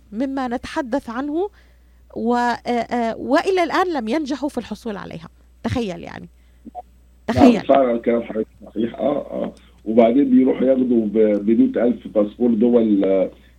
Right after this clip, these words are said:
Speaker 2: آه، كاريبية، ويجوا يقدموا على فيزا أمريكا يترفضوا، يقدموا على فيزا لندن يس-، والباسبور ملوش لازمة ولا له قيمة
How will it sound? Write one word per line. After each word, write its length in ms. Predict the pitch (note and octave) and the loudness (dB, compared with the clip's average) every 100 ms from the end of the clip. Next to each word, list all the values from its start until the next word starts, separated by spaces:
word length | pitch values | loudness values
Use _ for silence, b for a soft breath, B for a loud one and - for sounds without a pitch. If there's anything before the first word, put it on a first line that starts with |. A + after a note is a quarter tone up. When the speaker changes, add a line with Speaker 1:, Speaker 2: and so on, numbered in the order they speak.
| _ | _
Speaker 2:
آه، 280 | G2+ G2 G2 | 0 2 2
كاريبية، 840 | - A2+ A2+ A2+ G#2+ C3+ C#3 C#3+ | 2 4 4 4 4 4 6 4
ويجوا 580 | D3 C3+ C3 C3 B2+ C3 | 4 2 4 4 6 4
يقدموا 420 | A2+ A#2 C3 B2 | 4 2 2 2
على 120 | A#2+ A2 | 2 2
فيزا 420 | A#2+ B2 A2+ A2 | 0 0 0 0
أمريكا 320 | A2+ A#2 A#2 | 2 2 4
يترفضوا، 540 | G#2+ G2+ A2 A#2+ A2+ | 2 2 0 -2 2
يقدموا 420 | A#2 G#2 G2+ A#2 A2 | 2 2 2 2 4
على 160 | G2+ | 2
فيزا 280 | A2+ G#2+ G#2+ - | -2 -2 -4 0
لندن 380 | G#2 G#2+ G2+ F#2+ | 2 2 2 0
يس-، 120 | - | -2
والباسبور 640 | G2+ G#2+ - A2+ G#2+ C3 C3 | -2 -2 -2 -4 0 4 6
ملوش 440 | A#2 A#2 A2 - | 4 4 0 2
لازمة 340 | A#2+ G#2+ A#2 | 2 2 2
ولا 200 | G#2+ G2+ - A#2 | 4 2 -2 -2
له 260 | A2+ A2+ - | 2 2 2
قيمة 380 | A#2 A2+ G#2 | 2 4 2